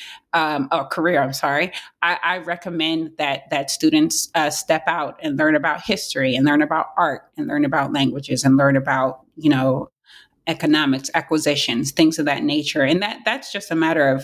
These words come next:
you know, taking courses or engaging in volunteer experiences or,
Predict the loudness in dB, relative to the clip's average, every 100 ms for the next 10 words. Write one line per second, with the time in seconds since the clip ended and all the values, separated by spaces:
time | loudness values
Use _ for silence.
0 | -6 -2 -2 -2 -4 -2 -4 0 -2 -2
1 | -6 -4 -2 0 -2 -6 _ _ -2 -2
2 | 2 2 4 4 4 2 0 -2 -2 0
3 | 0 -2 -4 0 2 2 -2 0 0 2
4 | 0 0 0